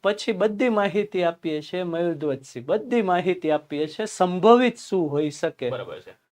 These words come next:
Speaker 1: અમારી પાસે જે માહિતી છે, સાહેબ પાસે જે માહિતી છે,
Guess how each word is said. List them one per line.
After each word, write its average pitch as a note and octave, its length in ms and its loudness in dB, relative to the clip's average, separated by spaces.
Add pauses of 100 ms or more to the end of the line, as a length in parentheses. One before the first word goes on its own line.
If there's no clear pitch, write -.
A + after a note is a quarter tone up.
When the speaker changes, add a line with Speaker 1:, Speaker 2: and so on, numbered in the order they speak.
Speaker 1:
અમારી A#3+ 380 6
પાસે A3 440 4
જે G3+ 160 0
માહિતી F#3 600 0
છે, E3 220 -6
સાહેબ F#3+ 320 4 (100)
પાસે F3 380 0
જે D#3+ 140 -4
માહિતી D3+ 600 -4
છે, G3 260 -6